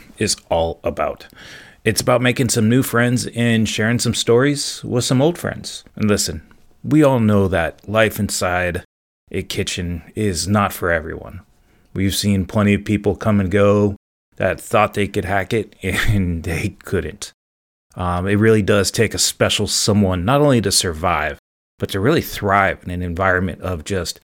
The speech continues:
what feels like complete fucking chaos, but it's pretty damn controlled. And then just the constant pressure and the stupid hours you put in, not to mention it can be a very thankless job. Before you know it,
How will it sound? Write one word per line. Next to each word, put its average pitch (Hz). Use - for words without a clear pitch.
what 110
feels 131
like 80
complete 101
fucking -
chaos, 90
but 95
it's 107
pretty 117
damn 87
controlled. 73
And 117
then 104
just 104
the 98
constant 113
pressure 110
and 90
the 85
stupid -
hours 95
you 101
put 104
in, 98
not 135
to 110
mention 104
it 104
can 110
be 113
a 101
very 98
thankless 87
job. 76
Before 151
you 135
know 135
it, 170